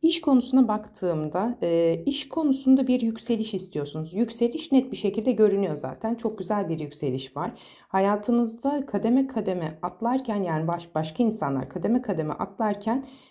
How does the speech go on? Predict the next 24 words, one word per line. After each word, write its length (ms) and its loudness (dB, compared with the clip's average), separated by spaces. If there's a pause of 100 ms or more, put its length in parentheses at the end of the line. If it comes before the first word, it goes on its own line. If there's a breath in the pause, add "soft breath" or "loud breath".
(180 loud breath)
e, 500 6
siz 600 -4 (180)
gerçekten 720 -2 (120)
ikili 400 -2
kademeler 560 2
halinde, 520 -4
ikili 300 -6
merdivenler 680 -2
halinde 480 -4
yükselme 520 -4
yaşayacaksınız 760 -4
ve 140 2
bu 300 2
birdenbire 560 2
olacak 460 -6
zaten. 480 -6 (540 loud breath)
E, 80 2 (760)
ve 140 2
bu 80 4
yükselişe 680 0
gerçekten 540 -2
insanlar 680 0 (100)
biraz 300 0
böyle 360 0